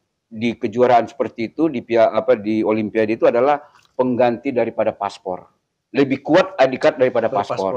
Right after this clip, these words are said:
Speaker 2: paspor, ya.
Speaker 1: Ah. Dengan menggunakan I D card kita misalnya naik, eh, apa, naik bus gratis ya,
Speaker 2: Hmm.
Speaker 1: kemudian naik kita kereta api gratis
Speaker 2: Gratis,
Speaker 1: dan
Speaker 2: ya.
Speaker 1: lain sebagainya.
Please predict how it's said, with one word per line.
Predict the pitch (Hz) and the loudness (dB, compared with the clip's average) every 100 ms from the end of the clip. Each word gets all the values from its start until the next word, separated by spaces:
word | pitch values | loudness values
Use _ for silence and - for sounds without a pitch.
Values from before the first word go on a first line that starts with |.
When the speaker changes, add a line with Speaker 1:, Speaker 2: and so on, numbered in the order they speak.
| 107 | -6
Speaker 2:
paspor, | 92 | -10
ya. | |
Speaker 1:
Ah. | 92 82 80 _ _ _ _ | -12 -14 -18 _ _ _ _
Dengan | 120 131 131 | -2 2 2
menggunakan | 127 131 127 139 120 | 2 0 2 2 2
I | |
D | 127 | -2
card | 123 165 165 | 2 0 0
kita | 131 156 147 | -6 -2 -2
misalnya | 139 131 143 143 | 0 0 0 2
naik, | 123 123 123 _ _ _ _ - | 2 0 -2 _ _ _ _ 2
eh, | 117 117 | 4 6
apa, | 113 151 139 | 4 2 2
naik | 110 - | 0 -4
bus | 110 143 143 - _ - | 0 0 0 -10 _ -2
gratis | 107 113 139 156 - | 2 2 2 0 0
ya, | 104 135 147 | -2 0 -2
Speaker 2:
Hmm. | 113 104 _ | -6 -14 _
Speaker 1:
kemudian | 120 120 110 120 117 | -6 -4 2 2 2
naik | 113 | 0
kita | 110 107 117 113 - | -2 0 4 4 2
kereta | 113 110 101 | -2 2 2
api | - 147 117 | 2 -6 -6
gratis | 117 113 - 151 - | -2 -2 0 -6 -4
Speaker 2:
Gratis, | |
Speaker 1:
dan | 120 113 | -4 -2
Speaker 2:
ya. | 110 | -4
Speaker 1:
lain | |
sebagainya. | 107 110 110 101 | -4 -2 0 -2